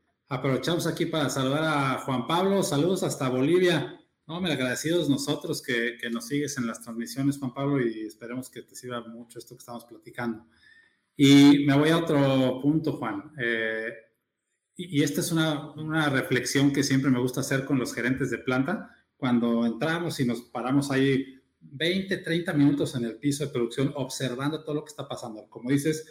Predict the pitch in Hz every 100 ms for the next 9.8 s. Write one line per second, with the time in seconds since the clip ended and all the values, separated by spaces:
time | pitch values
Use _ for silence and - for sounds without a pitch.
0 | - _ - 127 139 - 117 117 113 107
1 | 113 135 139 131 127 117 120 151 180 -
2 | 180 165 - - 135 202 - - _ _
3 | 139 135 135 185 202 - 175 180 151 151
4 | 160 156 143 147 143 135 120 135 123 139
5 | 127 139 - 120 156 165 147 - _ _
6 | - 120 117 - 120 160 170 - 113 -
7 | 113 120 113 - 143 196 233 - - _
8 | _ 120 113 110 120 143 143 - 127 139
9 | 139 - 117 143 143 139 -